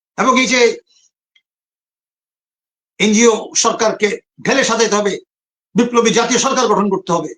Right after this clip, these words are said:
সকলকে নিয়ে করতে হবে, যারা যারা যারা ছিল। জনগণই বিপ্লবীর নায়ক, স্টেক হোল্ডার তারাই। কোথার থেকে পিনাকি নাকি ভট্টাচার্য আর কি ওই যে এখন কি জানি বাংলা এডিশন করে,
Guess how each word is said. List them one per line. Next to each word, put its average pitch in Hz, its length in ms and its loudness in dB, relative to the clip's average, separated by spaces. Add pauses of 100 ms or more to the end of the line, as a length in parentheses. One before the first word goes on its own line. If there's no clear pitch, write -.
(100)
সকলকে 302 340 2
নিয়ে 208 140 0
করতে 170 200 -4
হবে, 156 100 -2
যারা 175 200 -2
যারা 165 200 -4
যারা 147 140 -8 (320)
ছিল। - 100 -20 (420)
জনগণই 262 580 0
বিপ্লবীর 185 400 -8 (1120)
নায়ক, 135 360 -4 (440)
স্টেক 247 200 -2
হোল্ডার 240 220 2
তারাই। 285 300 0 (1300)
কোথার 180 300 -2
থেকে 175 200 0
পিনাকি 175 400 -4
নাকি 165 460 -6
ভট্টাচার্য 156 540 -8
আর 165 80 -12
কি 160 140 -6
ওই 151 180 -4 (180)
যে 147 160 -8 (300)
এখন 156 180 -4
কি 165 140 -6
জানি 180 180 -6
বাংলা 156 280 -2
এডিশন 151 300 -6
করে, 165 240 -4